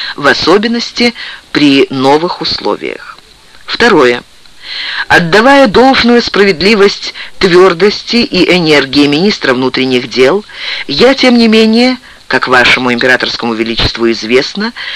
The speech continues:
находил несоответственным его образ действия и действия некоторых местных администраторов, в особенности в последние два месяца, после того, как фактическое проявление революции скопом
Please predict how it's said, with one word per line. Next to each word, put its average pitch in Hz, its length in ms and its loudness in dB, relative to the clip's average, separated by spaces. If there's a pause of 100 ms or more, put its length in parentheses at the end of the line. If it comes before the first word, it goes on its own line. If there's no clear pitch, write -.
(160)
находил 220 520 2
несоответственным 208 1160 2
его 135 320 2
образ 127 460 2
действия 190 720 0 (400)
и 185 160 0
действия 220 560 0
некоторых 220 480 2
местных 202 420 0
администраторов, 185 960 0 (320)
в 147 100 -4
особенности 151 840 0 (160)
в - 100 -16
последние 131 680 2
два 123 200 0
месяца, 117 680 -2 (240)
после 147 300 0
того, 190 380 2 (260)
как - 180 0
фактическое 165 800 0
проявление 147 720 2
революции 135 800 0
скопом 147 840 0